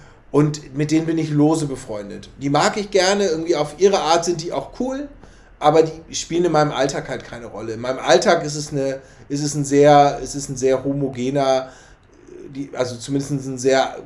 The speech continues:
ja, sind es einfach die Leute, mit denen ich mich gerne umgebe und die ich auch, wo ich auch weiß, dass ich einfach mit denen immer eine gute, gute gemeinsame Basis habe,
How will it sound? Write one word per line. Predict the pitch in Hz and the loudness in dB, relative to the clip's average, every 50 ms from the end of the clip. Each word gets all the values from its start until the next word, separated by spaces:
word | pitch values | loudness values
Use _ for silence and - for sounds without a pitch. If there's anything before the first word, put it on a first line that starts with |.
| - - - - - - - | -18 -20 -20 -20 -20 -20 -18
ja, | - - 95 107 123 131 127 113 110 - _ _ _ _ _ - _ - 131 | -16 -12 -10 -8 -6 -6 -6 -8 -12 -20 _ _ _ _ _ -20 _ -18 -10
sind | 131 147 151 151 | -6 -4 -4 -2
es | 151 | -2
einfach | 170 151 151 156 156 | -2 -2 -4 -4 -6
die | - 156 | -6 -2
Leute, | 143 147 143 147 - 160 160 | 2 4 4 4 4 2 0
mit | 156 147 | -4 -2
denen | 151 147 147 | -2 0 -2
ich | 147 147 | -2 -4
mich | 156 147 147 | -6 -8 -4
gerne | - 147 143 151 160 165 | 0 2 2 2 2 0
umgebe | 151 143 139 139 147 151 151 | 0 -2 -2 -2 -2 0 0
und | 160 151 139 | 0 -2 -2
die | 147 156 | -2 -2
ich | 143 139 147 | -2 -2 0
auch, | 143 143 143 - - - - - - - - - - - | 0 -2 -2 -4 -10 -20 -20 -20 -20 -20 -20 -20 -18 -6
wo | 135 143 160 | -2 -2 0
ich | 156 165 | 2 2
auch | 156 143 - | 0 0 2
weiß, | 135 135 147 170 165 - | 2 4 4 4 2 2
dass | 156 143 147 | -2 -4 -6
ich | 143 139 123 | -8 -8 -6
einfach | 135 139 147 147 | -6 -4 -2 -2
mit | 147 143 143 | -4 -2 0
denen | 147 147 147 147 151 147 147 147 - - - - - | 0 2 2 2 0 -2 -6 -8 -10 -14 -20 -16 -12
immer | - 165 175 175 160 | -6 0 2 2 2
eine | 156 151 | 2 0
gute, | 147 151 165 160 175 160 156 147 143 139 135 135 | -2 -4 -6 -4 0 4 4 4 4 2 -2 -6
gute | 147 151 - 151 | -8 -8 -6 -4
gemeinsame | 147 143 139 143 147 147 147 139 131 | -2 -2 0 0 0 0 0 -2 -4
Basis | 117 120 113 123 135 127 117 107 - | -4 -4 -4 -4 -4 -6 -8 -10 -12
habe, | 104 90 85 101 | -14 -14 -16 -16